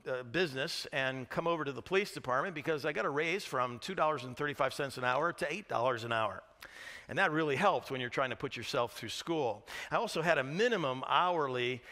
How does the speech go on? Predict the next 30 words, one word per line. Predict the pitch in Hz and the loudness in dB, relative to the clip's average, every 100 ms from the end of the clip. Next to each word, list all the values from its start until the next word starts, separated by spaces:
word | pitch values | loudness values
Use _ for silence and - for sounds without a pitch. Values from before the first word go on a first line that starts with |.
| - | -2
uh, | 131 | 2
uh, | 127 123 123 120 135 123 117 | 4 4 4 2 0 -2 -2
time | - 180 185 | 0 2 0
frame | - 131 127 | 0 0 0
of | |
forty-eight | - 175 180 170 156 151 | -4 0 2 2 4 6
hours, | 143 143 151 | 6 4 -2
which | 147 156 | -4 -2
meant | 151 | -2
time | 156 160 165 | 2 2 2
and | |
a | 143 | 4
half | 160 143 | 4 2
for | - 131 | 0 -2
at | 123 | 0
least | 196 - | -2 -2
eight | 120 117 | 0 2
hours | 117 135 131 | 4 2 0
every | 127 135 | -2 -2
week. | 139 160 131 | 0 0 0
I | 127 | -2
worked | 131 - | -2 -4
six | - 247 - | -4 -4 -2
days | 202 160 135 | -2 -2 -2
a | |
week | 127 139 160 | 0 0 -2
for | 156 | -6
the | 143 | -4
police | 185 196 190 | 0 0 -2
department. | 147 139 135 165 | -4 2 2 2